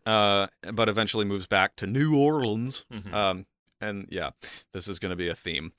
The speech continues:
Speaker 1: So, in New Orleans, Oswald stayed in school until the tenth grade,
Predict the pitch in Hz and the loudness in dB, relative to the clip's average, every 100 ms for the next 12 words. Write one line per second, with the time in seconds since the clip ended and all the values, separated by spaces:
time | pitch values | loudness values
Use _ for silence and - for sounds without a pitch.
0 | - - - - 208 214 233 240 220 180 | -16 -16 4 10 12 12 8 8 8 8
1 | 175 175 156 - 143 156 147 147 131 - | 8 6 4 6 6 8 4 2 2 4
2 | 143 147 143 135 - 120 120 131 151 101 | 6 8 4 2 0 0 4 4 2 -2
3 | 101 - 135 131 127 110 - 151 202 - | -4 0 4 4 2 -2 2 2 2 4
4 | 104 190 | 4 4